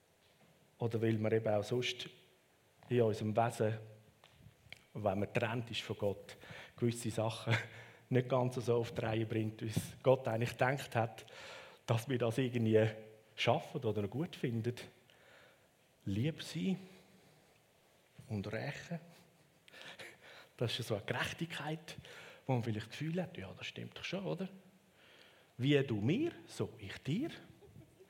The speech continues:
Im Alten Testament ist es so das Prinzip gsi, wo Auge um Auge, Zahn um Zahn, oder? Und man nimmt das so, ja genau, oder? Das ist gerecht.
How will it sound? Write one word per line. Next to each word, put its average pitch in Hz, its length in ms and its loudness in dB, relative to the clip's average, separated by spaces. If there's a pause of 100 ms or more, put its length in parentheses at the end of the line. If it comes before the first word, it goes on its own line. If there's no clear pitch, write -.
(460)
Im 123 120 2
Alten 135 380 2
Testament 117 840 4 (480)
ist - 220 2
es 113 120 2
so 110 100 2
das - 240 -2
Prinzip 113 480 0
gsi, 175 260 -2
wo 127 200 0 (800)
Auge 117 320 4
um 110 200 0
Auge, - 360 -2
Zahn 139 280 0
um 110 200 0
Zahn, 170 400 -2
oder? 127 240 2 (1120)
Und 123 80 2
man 117 100 6
nimmt 151 300 4
das - 160 -6
so, 247 140 0
ja 127 160 2
genau, 190 400 -2
oder? 165 260 0 (220)
Das 139 220 -6
ist - 160 -8
gerecht. 156 480 -4